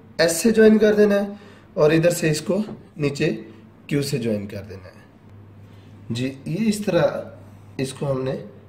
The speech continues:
ज्वाइन कर दिया, तो हमारा ये square I think complete हो गया। आप देख सकते हैं square है जिसकी चारों sides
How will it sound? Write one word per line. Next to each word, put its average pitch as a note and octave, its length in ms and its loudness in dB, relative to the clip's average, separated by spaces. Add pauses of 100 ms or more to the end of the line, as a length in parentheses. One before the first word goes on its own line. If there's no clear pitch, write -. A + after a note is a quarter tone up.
(160)
ज्वाइन A#2+ 280 -2
कर A2+ 100 -6
दिया, E2 320 -12 (560)
तो E3 80 -4
हमारा D3 320 4
ये C#3 200 0
square C#3 440 -2 (240)
I A#2+ 100 2
think A#2+ 280 -4
complete B2 420 0
हो E3 180 4
गया। C#3 200 4 (320)
आप A#2 200 -2
देख C#3+ 160 4
सकते - 300 -4
हैं - 420 0
square D3+ 400 -2
है D3+ 60 2
जिसकी C3+ 320 -8
चारों A2+ 380 2
sides G#2+ 420 -2